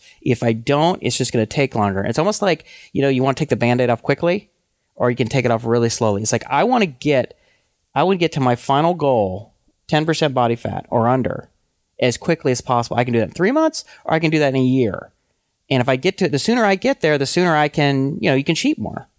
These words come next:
It's like, "Oh, we wanna go and get burgers tonight? No problem. We're gonna have pizza tonight." And what I've discovered also is that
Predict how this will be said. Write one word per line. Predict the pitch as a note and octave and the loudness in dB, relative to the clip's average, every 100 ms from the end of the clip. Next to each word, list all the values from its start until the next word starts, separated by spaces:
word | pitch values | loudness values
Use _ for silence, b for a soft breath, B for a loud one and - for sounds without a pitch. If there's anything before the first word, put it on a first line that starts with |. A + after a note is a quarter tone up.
| _ _ _ _ | _ _ _ _
It's | - | -4
like, | G3+ | 0
"Oh, | B3+ F#3+ | 2 2
we | |
wanna | F3 | 2
go | E3+ | 2
and | E3 E3+ | 0 0
get | D#3+ | 0
burgers | D#3+ E3 F3 | 0 0 -2
tonight? | - F#3 F#3 - | 2 2 2 0
No | D3+ | -2
problem. | D3 B2+ C3 - _ | 0 0 -2 -12 _
We're | D3 | -2
gonna | D3 | -2
have | |
pizza | D#3 D3+ D#3+ | 0 0 0
tonight." | D#3+ E3 - B B | 0 0 -4 B B
And | - E3 | -2 2
what | F#3+ | 2
I've | |
discovered | E3+ - G#3+ C#4+ C#3 B2+ - _ _ _ - | 0 -2 0 0 0 0 -6 _ _ _ -2
also | E3 B3+ D#3 C#3 | 0 0 2 2
is | C3 B2 | 2 2
that | C3 B2+ - | 2 2 -2